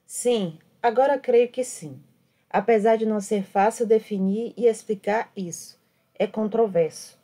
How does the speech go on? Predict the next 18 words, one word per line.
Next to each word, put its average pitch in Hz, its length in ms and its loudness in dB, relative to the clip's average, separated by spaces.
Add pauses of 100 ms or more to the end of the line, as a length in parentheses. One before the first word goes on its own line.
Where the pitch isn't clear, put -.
(460)
Como 330 300 2
um 302 80 0
mero 233 260 4
ser 269 240 2
humano 190 460 0
pode 214 320 0
ter 240 300 4
participação 240 1080 -4 (320)
no 214 80 -4
nascimento 226 680 0
de 190 100 -2
uma 190 140 0
vida 165 240 -6
espiritual? 170 760 -4 (640)
O 233 140 -2
que 294 200 -2
gemer, 190 640 0 (180)
chorar 185 840 0